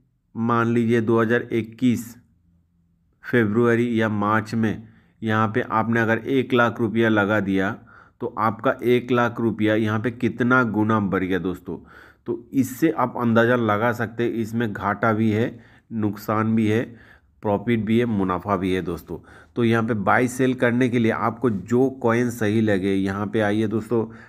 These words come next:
प्राइस में चले जाइए, प्राइस में जाने के all कॉइन में चले जाइए। यहाँ पे आपको जो कॉइन सही लगे, सबसे सस्ता महंगा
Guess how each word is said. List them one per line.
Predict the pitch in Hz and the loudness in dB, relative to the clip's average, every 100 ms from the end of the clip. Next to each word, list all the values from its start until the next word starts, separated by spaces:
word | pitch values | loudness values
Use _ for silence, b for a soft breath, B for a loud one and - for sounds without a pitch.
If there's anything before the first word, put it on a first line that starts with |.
| B - | B 0
प्राइस | 110 110 113 | 2 2 0
में | 120 113 | -2 0
चले | 117 113 | 0 2
जाइए, | 117 | 2
प्राइस | 113 113 110 117 | 2 0 0 -2
में | 113 | -2
जाने | 113 113 | 0 -2
के | 113 107 | -2 -2
all | 113 123 127 B B - | 0 0 -4 B B -2
कॉइन | 113 117 117 | 2 2 2
में | 120 | 0
चले | 113 117 117 | 0 0 2
जाइए। | 117 117 113 113 - 127 | 2 2 -2 -8 -12 -6
यहाँ | 113 113 | -4 -2
पे | 123 | -2
आपको | 117 123 | -2 -2
जो | 101 120 139 | -2 2 2
कॉइन | 139 123 123 | 2 2 2
सही | 117 113 110 | -2 0 2
लगे, | 117 101 98 | 4 2 0
सबसे | 120 107 - 117 | -2 -4 -4 -6
सस्ता | - 110 110 - 117 113 | -4 -6 -4 -4 -2 -2
महंगा | 104 101 107 110 | -4 -4 -2 -2